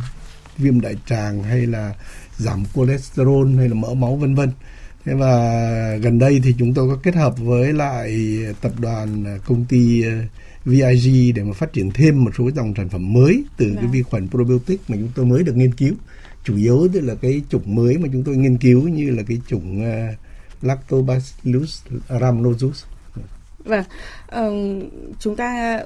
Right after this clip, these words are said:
Speaker 2: ừ, khi mà nhắc tới men vi sinh hỗ trợ, ờ, tiêu hóa, cải thiện đường tiêu hóa thì, ờ, chắc là cũng không mới với nhiều người. Tuy nhiên thì, ờ, Phó giáo sư có thể cho biết cái điểm khác biệt của, ờ, nghiên cứu của ông là gì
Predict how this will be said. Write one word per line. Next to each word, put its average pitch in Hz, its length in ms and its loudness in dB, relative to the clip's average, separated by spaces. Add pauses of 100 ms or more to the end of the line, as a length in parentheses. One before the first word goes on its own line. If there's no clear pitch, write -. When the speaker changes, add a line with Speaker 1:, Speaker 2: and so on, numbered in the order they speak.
Speaker 2:
ừ, 208 240 -8
khi 262 120 -6
mà 214 100 -2
nhắc 226 240 -8
tới 196 440 0
men 247 260 0
vi 220 160 -4
sinh 220 240 -6
hỗ 214 180 -8
trợ, 233 200 -8
ờ, 165 540 -10 (380)
tiêu 233 160 0
hóa, 196 400 -6
cải 190 100 -6
thiện 202 200 -8
đường 180 140 -6
tiêu 202 160 -4
hóa 185 340 -4
thì, 208 200 -2
ờ, 165 280 0 (600)
chắc 392 120 -2
là 330 80 -2
cũng 247 160 -6
không 262 220 0
mới 220 440 0
với 208 220 0
nhiều 247 160 0
người. 202 280 0
Tuy 285 160 -4
nhiên 269 200 0
thì, 208 200 -4
ờ, 170 360 -6
Phó 196 100 -6
giáo 190 100 -8
sư 247 140 -8
có 233 120 -8
thể 226 120 -6
cho 214 160 -8
biết 285 220 -6
cái 220 80 -2
điểm 240 180 2
khác - 160 -12
biệt 277 200 -2 (140)
của, 156 400 -2 (380)
ờ, 175 220 -6
nghiên 233 200 -2
cứu 196 420 -2
của 196 320 -6
ông 220 200 -6
là 196 160 -6
gì 175 240 -6